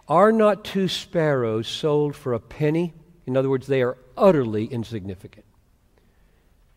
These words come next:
And not one of them will fall to the ground apart from your Father.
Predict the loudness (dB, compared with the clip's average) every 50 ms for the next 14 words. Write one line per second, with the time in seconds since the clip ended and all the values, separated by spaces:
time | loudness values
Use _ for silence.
0 | _ _ _ _ _ _ _ _ _ _ _ _ _ _ _ _ _ 2 4 4
1 | 4 4 4 6 6 4 4 0 -4 -2 2 2 4 4 4 2 0 0 0 0
2 | 0 0 0 -2 -4 -6 -4 0 0 0 0 0 -4 -10 -12 -4 -2 0 2 2
3 | 4 2 2 0 -2 -4 -4 -6 -6 -4 -4 -6 -8 -6 -6 -6 -4 -2 0 0
4 | 0 0 0 -2 -2 -4 -6 -8 -8 -10 -10 -12 -14 -18 -20 _ _ _ _ -8
5 | -8 -8 -8 -14 -12 -6 -4 -4 -4 -6 -8 -12 -10 -8 -8 -6 -6 -6 -6 -6
6 | -8 -10 -12 -10 -8 -8 -6 -8 -8 -12 -14 -14 -16 -18 -20